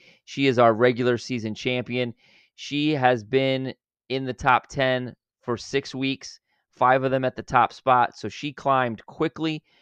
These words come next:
had one week in the top ten, and then secured her spot at the top. So congratulations to Amy.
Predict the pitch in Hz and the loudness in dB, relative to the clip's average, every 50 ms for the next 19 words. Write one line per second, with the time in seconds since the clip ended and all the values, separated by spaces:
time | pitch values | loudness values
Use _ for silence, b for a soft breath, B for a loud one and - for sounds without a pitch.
0 | _ _ _ _ _ - 110 107 107 104 113 131 139 139 139 135 139 139 135 - | _ _ _ _ _ -4 -4 -4 -2 -2 -2 0 0 0 0 -2 -2 -4 -4 -6
1 | - - 127 117 107 - 131 123 113 - - - 131 123 123 120 117 110 107 110 | -10 -10 -8 -8 -6 -2 0 2 2 0 -2 -4 -2 -2 0 0 -2 -2 -2 0
2 | 107 107 107 107 104 - _ _ _ _ _ _ _ _ - - 120 - - - | 0 0 -2 -4 -8 -12 _ _ _ _ _ _ _ _ -16 -16 -16 -10 -4 0
3 | 123 123 117 110 120 117 - - - - 117 110 107 101 - - 98 107 110 - | 2 2 2 2 0 0 -2 -4 0 4 4 6 6 4 2 2 0 -2 0 -2
4 | 104 92 - - 117 113 113 - - - - 117 110 104 95 b b b b b | -6 -6 0 2 4 4 4 2 0 -2 0 2 2 2 0 b b b b b
5 | b 123 117 110 127 127 127 127 113 123 123 123 123 117 - 123 117 - - - | b -8 -2 2 4 6 6 4 4 4 4 4 2 2 -2 -6 -8 -8 -4 -4
6 | 101 - 123 127 127 127 117 | -4 -2 -2 -2 -2 -4 -4